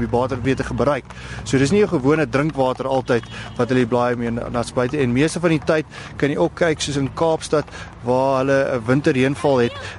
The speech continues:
baie keer spuit hulle die blaai nat nie, dan het hulle 'n tipe van 'n sandkorrel wat hulle gooi op die blad, wat ook die bal laat die gale gaan. So, so daar's 'n paar verskillende blaaie wat mens kry. Maar dit is as ons nou praat van die water-based AstroTurf, wat hulle nou obviously baie, baie water gebruik.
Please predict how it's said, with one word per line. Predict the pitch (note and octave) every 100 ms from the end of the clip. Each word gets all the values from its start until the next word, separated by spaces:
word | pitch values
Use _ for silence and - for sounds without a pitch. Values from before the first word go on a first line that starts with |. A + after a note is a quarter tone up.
| -
baie | A#2+ C#3
keer | D#3+ D3+
spuit | - C#3+ D3
hulle | D#3+
die | B2+
blaai | B2 B2+
nat | B2 C3+ C#3+
nie, |
dan | A#2+
het | A2+
hulle | A#2+ B2 B2
'n |
tipe | D3 D3
van | C#3+
'n | C3+
sandkorrel | - E3 E3 - D3 C#3
wat | B2 B2
hulle | B2
gooi | A2+ C#3+ B2+
op | D3+ C3+
die | C3
blad, | A#2+ A#2
wat | A#2+
ook | D#3
die | D3+
bal | B2 B2
laat | A#2+
die | A#2+
gale | - B2+ A#2+
gaan. | A2 A#2 G2+ - - -
So, | - D3
so | -
daar's | E3 F3+ F3+
'n | F#3 -
paar | F#3 E3+
verskillende | E3 - E3 D#3 D3
blaaie | B2 A#2+ B2
wat | A#2+ B2
mens | A#2 -
kry. | A#2+ G#2 - - - -
Maar | A#2+
dit | C#3
is | D3+
as | D3+ C#3
ons |
nou | C#3
praat | B2+ C#3+ C#3
van | C3+ B2+
die | A2+
water-based | G#2+ A#2+ C3 G#2+ A2+ A2 - -
AstroTurf, | C#3+ C3 - B2+ - A#2 G#2 - - -
wat | -
hulle | A#2 A#2+
nou | A#2+ A#2+
obviously | A#2+ A#2+ A2+
baie, | G#2+ A2+
baie | A2+ A2
water | G#2+ G#2+
gebruik. | A2 G#2+ A2+ G#2+